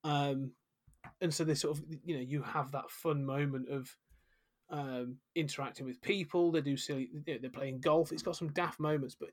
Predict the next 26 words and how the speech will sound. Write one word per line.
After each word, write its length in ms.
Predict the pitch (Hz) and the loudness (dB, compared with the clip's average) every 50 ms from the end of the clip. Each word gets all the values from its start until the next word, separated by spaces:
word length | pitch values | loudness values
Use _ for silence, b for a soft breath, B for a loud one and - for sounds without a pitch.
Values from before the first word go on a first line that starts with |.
| _ | _
it, 140 | - - - - _ _ - | -18 -20 -20 -20 _ _ -4
to 100 | - 175 | -2 2
me, 180 | 202 226 214 | 4 4 4
it's 180 | 170 - - - | 4 2 -2 -4
one, 100 | 160 - - | -4 -4 -4
it's 100 | - - | 2 6
one 80 | 233 233 | 8 8
of 60 | 226 | 8
the 60 | 214 | 6
first 260 | - 196 202 196 - | 6 4 2 2 4
ones 100 | 196 175 | 6 8
I 60 | 175 | 8
remember, 480 | 175 170 165 160 165 165 170 170 151 139 | 10 8 8 8 6 6 6 6 4 4
like, 160 | 127 120 110 139 | 2 0 -2 -2
really 400 | 131 127 131 135 135 135 135 135 | -2 0 2 2 2 2 2 0
enjoying. 520 | 135 131 123 143 139 135 147 160 165 156 | -2 -2 0 0 0 2 2 0 0 0
So 140 | 147 - 143 | 0 -2 -2
to 140 | 139 - 165 | -2 2 4
me, 160 | 180 170 147 | 4 4 6
Better 220 | 127 170 156 135 | 6 4 2 2
Than 120 | 143 139 135 | 2 0 0
Life 260 | 143 139 139 127 - | 0 0 0 -2 -4
for 100 | - - | -6 -8
season, 320 | - - 135 127 123 123 - - | -4 -2 -2 -2 -4 -6 -10 -8
series 320 | - - 135 131 127 127 | -4 -2 -2 -2 -2 -4
two. 260 | - - 135 127 - | -6 -6 -6 -6 -8